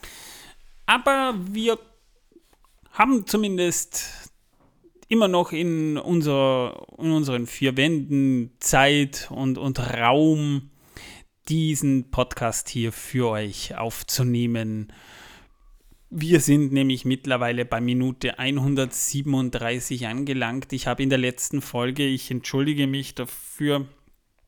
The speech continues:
vergessen, die nächste Folge anzukündigen, aber das, äh,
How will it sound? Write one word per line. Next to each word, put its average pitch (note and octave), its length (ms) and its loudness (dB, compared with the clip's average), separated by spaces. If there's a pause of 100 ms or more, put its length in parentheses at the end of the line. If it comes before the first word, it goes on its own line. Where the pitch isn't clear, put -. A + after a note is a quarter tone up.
(260)
vergessen, D3+ 640 0
die C#3+ 120 2
nächste D3 360 -2
Folge C3 420 -2
anzukündigen, C3 960 -2
aber B2 600 -2 (300)
das, - 320 -8
äh, A#2 320 -2